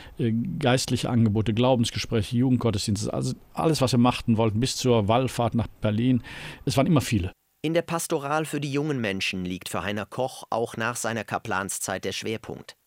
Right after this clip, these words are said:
Speaker 2: Er wird Stadtjugendseelsorger in Neuss, später Hochschulpfarrer an der Universität in Düsseldorf.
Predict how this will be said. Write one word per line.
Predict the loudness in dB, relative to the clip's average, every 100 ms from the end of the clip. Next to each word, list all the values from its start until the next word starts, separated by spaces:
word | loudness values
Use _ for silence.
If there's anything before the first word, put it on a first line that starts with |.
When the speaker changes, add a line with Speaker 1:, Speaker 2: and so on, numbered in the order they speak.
| _ -6
Speaker 2:
Er | -4
wird | -4 -6
Stadtjugendseelsorger | -4 -4 -2 -4 -4 -6 -4 -6 -4 -4 -4
in | -4
Neuss, | -2 -2 -2 -6 -8 _ -12
später | -6 -4 -2
Hochschulpfarrer | -2 -4 -2 -4 -4 -6 -2 -4
an | -4 -4
der | -4
Universität | -4 -4 -6 -6 -4 -4 -4
in | -6 -6
Düsseldorf. | -6 -6 -6 -8 -10 -16